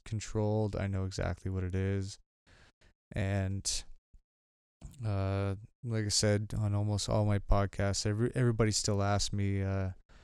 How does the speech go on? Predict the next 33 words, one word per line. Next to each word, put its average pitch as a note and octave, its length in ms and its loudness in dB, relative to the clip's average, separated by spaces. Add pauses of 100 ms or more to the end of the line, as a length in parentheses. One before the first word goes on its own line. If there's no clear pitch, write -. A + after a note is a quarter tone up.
(680)
what A2 360 0
stuff - 440 4
it G#2 60 2
is G2+ 220 4
and G2 160 -2
where G2 500 0
you, G#2+ 180 2 (160)
they G#2+ 100 2
could G2 180 0
get F#2+ 220 2
it. - 480 0 (180)
Literally A#2 680 6 (520)
go G#2+ 220 4
to G#2 320 2
any G#2+ 220 4
of G2 80 0
the G2+ 240 0
dispensaries, G#2 1160 0 (760)
um, G2 520 -2 (120)
and G2+ 300 0
ask G2 300 2
for G2+ 420 2 (100)
just - 460 2
a G#2+ 240 4
strict - 800 2
C - 480 4
B G#2+ 160 6
D G2+ 240 4
flower. G2+ 760 2 (920)
And G2 260 0
this A2+ 140 4
stuff - 340 4
is G#2 460 2